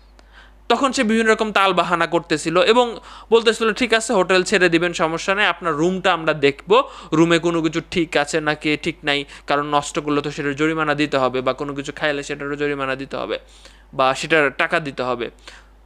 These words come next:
যখন যাইতে চাইছে তখন সে তার হোটেল ক-, কর্তৃপক্ষের কাছে স্বীকার করেছে যে, "আমি আমার স্ত্রী এবং সন্তানকে না ফেরার দেশে পাঠায় দিছি।"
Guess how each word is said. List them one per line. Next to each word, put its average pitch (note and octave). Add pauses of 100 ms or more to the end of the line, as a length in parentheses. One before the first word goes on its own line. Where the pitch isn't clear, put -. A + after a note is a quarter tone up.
(140)
যখন G3+
যাইতে G#3+
চাইছে G3
তখন F3
সে D3+
তার D3
হোটেল D3+
ক-, A#2+
কর্তৃপক্ষের D3
কাছে C#3
স্বীকার D3+
করেছে C3+
যে, C#3+
"আমি C#3+ (240)
আমার C#3+
স্ত্রী D#3
এবং C#3+
সন্তানকে E3+
না C#3
ফেরার B2+
দেশে C3
পাঠায় B2
দিছি।" B2+